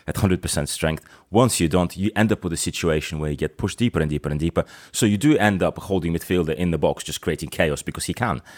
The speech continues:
because he doesn't have anything else to do. So I think, I think they were, uh, they were unlucky in the fact that the sending off did happen. However,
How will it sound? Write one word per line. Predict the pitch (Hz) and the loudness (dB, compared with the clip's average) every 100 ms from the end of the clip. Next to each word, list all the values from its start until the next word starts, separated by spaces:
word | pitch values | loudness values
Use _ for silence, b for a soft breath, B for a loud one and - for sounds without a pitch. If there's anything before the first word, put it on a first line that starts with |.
| B | B
because | - | -6
he | 90 | -2
doesn't | 87 | 0
have | 90 | 0
anything | 85 87 117 | 0 0 -2
else | 139 | -2
to | 90 | -4
do. | 67 - B B | -4 -6 B B
So | - 131 123 120 | 0 4 6 4
I | |
think, | 131 180 | 4 2
I | |
think | 151 180 | 4 4
they | |
were, | 151 | 6
uh, | 143 117 95 - | 6 4 -2 -12
they | 120 127 | 2 4
were | 143 | 6
unlucky | 143 160 - | 6 4 4
in | 110 | 2
the | 107 | 2
fact | - 104 | 4 2
that | 95 | 2
the | - | -2
sending | - 101 | 0 2
off | 87 | 0
did | - 87 | 0 0
happen. | 73 - 69 | 0 -2 -4
However, | - 85 82 80 | 2 4 4 2